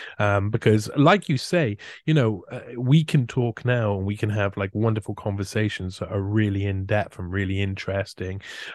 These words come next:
Um, and we can hit it off straight away, uh, away because we know, uh, we've got, like, the same sort of love of life. We've got the same sort of, uh, b-, branch of people surrounding us. We got the same ethos. We,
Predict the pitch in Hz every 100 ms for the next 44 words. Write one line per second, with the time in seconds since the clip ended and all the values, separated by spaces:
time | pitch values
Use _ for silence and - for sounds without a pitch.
0 | - 98 98 - 117 135 - 131 - 123
1 | 110 107 - - 110 104 110 98 104 104
2 | - 107 107 92 - 123 196 175 127 113
3 | - - - - 117 107 107 104 101 113
4 | 110 101 - 117 107 104 104 98 107 -
5 | 110 101 98 - 98 - 95 95 - -
6 | 101 95 104 107 98 104 104 104 - 95
7 | - - 92 92 - 80 90 98 _ -
8 | 101 82 82 - - 113 107 104 107 104
9 | 104 - - 101 104 - 98 90 104 107
10 | 107 107 107 107 - - - 90 85 73
11 | - - 90 95 107 - 107 107 - -